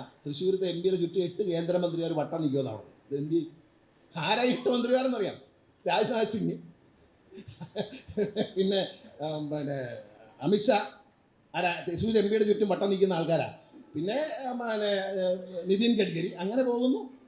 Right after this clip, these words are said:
ആ, ഒരു നിര, ഒരു എട്ട് പേര് വട്ടം. ഇപ്പൊ വട്ടം നിൽക്കുക, നമ്മൾ വോട്ട് ചെയ്തൊരു വട്ടം നിൽക്കുക, എന്താ ചെയ്യേണ്ടതെന്ന് അറിയാതെ. പിന്നെ,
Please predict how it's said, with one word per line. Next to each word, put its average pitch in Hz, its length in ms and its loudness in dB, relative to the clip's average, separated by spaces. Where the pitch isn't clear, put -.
ആ, - 20 -2
ഒരു 208 180 2
നിര, 214 120 2
ഒരു 196 120 4
എട്ട് 196 180 -2
പേര് 220 180 2
വട്ടം. - 240 -10
ഇപ്പൊ 139 180 -4
വട്ടം 247 280 2
നിൽക്കുക, 208 200 0
നമ്മൾ 185 160 0
വോട്ട് 240 180 2
ചെയ്തൊരു 277 300 4
വട്ടം 233 240 -4
നിൽക്കുക, 190 180 -6
എന്താ 196 200 0
ചെയ്യേണ്ടതെന്ന് 185 380 0
അറിയാതെ. 135 320 -8
പിന്നെ, 135 320 -2